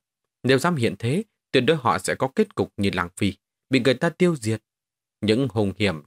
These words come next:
trong quá trình chuyển thế, họ không chịu nổi. Họ đang đợi thời cơ thích hợp sẽ xuất hiện đấy." Ma Tổ lẩm bẩm nói, "Không ngờ, không ngờ, kinh thế đại chiến từ viễn cổ còn kéo dài đến nay. Đúng là mọi thứ không thể ngờ được."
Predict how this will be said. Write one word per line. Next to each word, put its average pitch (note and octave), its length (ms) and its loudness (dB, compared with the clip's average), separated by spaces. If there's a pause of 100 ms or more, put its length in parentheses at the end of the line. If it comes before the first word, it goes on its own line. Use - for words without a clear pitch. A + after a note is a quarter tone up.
trong F#2+ 160 -4
quá C3+ 200 -2
trình F2+ 260 -4
chuyển F#2 280 -2
thế, B2+ 260 -4 (280)
họ G#2 300 2
không G#2 200 -4
chịu F#2 220 -2
nổi. F#2 180 0 (420)
Họ - 140 0
đang E3+ 240 0
đợi G2 240 0
thời F2+ 220 -4
cơ G2 340 -2
thích G3 220 2
hợp F#2+ 180 -4 (200)
sẽ - 260 -4
xuất - 200 -6
hiện F#2+ 180 -4
đấy." A#2+ 160 -2 (1400)
Ma G#2 160 2
Tổ F2 300 0
lẩm F2+ 200 0
bẩm D#2 180 -2
nói, A2+ 240 -6 (420)
"Không F#2 300 -2
ngờ, F2 180 -4 (200)
không E3+ 280 0
ngờ, G#2 220 0 (300)
kinh F3 120 2
thế A3 120 2
đại A2 220 0
chiến F3+ 260 -2
từ G2 160 0
viễn B2 240 -2
cổ E2+ 280 0
còn E2+ 400 -4
kéo C#3+ 180 -4
dài F2 200 -6
đến A2+ 160 -6
nay. G#2 220 -4 (380)
Đúng D3 320 0
là G2+ 80 -2
mọi F2 240 -2
thứ C3+ 240 -2
không G#2+ 220 -2
thể G2 140 -4
ngờ F#2+ 200 -4
được." F#2 220 -8